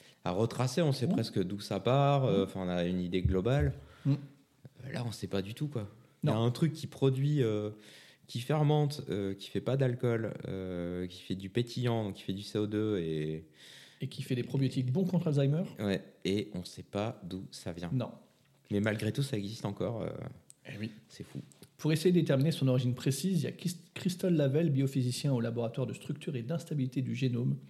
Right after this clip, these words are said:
Speaker 2: qui travaille à séquencer l'A D N du kéfir.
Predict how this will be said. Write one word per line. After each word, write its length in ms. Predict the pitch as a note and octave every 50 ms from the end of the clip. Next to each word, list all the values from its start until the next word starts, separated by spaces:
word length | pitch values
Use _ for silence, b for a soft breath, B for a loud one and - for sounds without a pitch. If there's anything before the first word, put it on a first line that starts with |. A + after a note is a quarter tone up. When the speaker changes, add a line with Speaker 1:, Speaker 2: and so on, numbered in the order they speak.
| B -
Speaker 2:
qui 100 | - C3
travaille 600 | - - - B2 B2 B2+ B2+ B2+ B2+ A#2+ B2+ B2+ - - -
à 140 | - A2 G#2+
séquencer 720 | - - - G3 F#3 - E3+ D#3 C#3 - - - D#3+ D#3+ D#3+
l'A 160 | C3+ C3+ C3
D 100 | C3+ C3
N 80 | B2+ B2
du 80 | A#2 A#2
kéfir. 560 | - - - C3+ C3 - - - - C#3 -